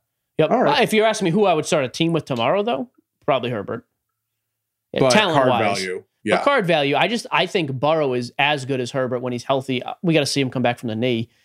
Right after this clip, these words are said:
Speaker 1: But I, I think you're gonna see the Bengals. They were competitive when he played anyways.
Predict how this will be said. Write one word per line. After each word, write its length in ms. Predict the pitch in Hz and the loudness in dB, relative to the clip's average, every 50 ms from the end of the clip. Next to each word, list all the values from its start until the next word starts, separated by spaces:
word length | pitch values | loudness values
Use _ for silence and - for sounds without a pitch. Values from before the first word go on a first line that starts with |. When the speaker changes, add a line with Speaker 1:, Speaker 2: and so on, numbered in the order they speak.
| _ _ _ _ _ _ | _ _ _ _ _ _
Speaker 1:
But 280 | 131 123 123 - _ _ _ _ _ _ _ _ _ - | 0 0 0 -2 _ _ _ _ _ _ _ _ _ -12
I, 60 | - _ - | -12 _ -10
I 60 | - | -12
think 220 | - - 165 151 - | -2 -2 -2 -2 0
you're 60 | 160 | 0
gonna 160 | 156 156 147 | 0 0 0
see 120 | - - 156 | -2 -2 -2
the 80 | 139 | -2
Bengals. 460 | 123 127 131 123 135 139 156 151 139 - | -2 -2 -2 -2 0 0 -2 -2 0 0
They 80 | 151 | 0
were 100 | 156 175 | 0 0
competitive 580 | 165 175 156 - - - 143 156 170 196 208 196 | -2 -2 -4 -4 -4 0 0 0 2 0 -2 0
when 120 | 202 220 | 0 -2
he 80 | 226 233 | -2 -4
played 280 | 226 - 220 220 214 | -2 0 0 0 2
anyways. 520 | 190 196 220 240 247 262 294 285 - - | 0 0 -2 -2 -2 -2 -2 -4 -6 -10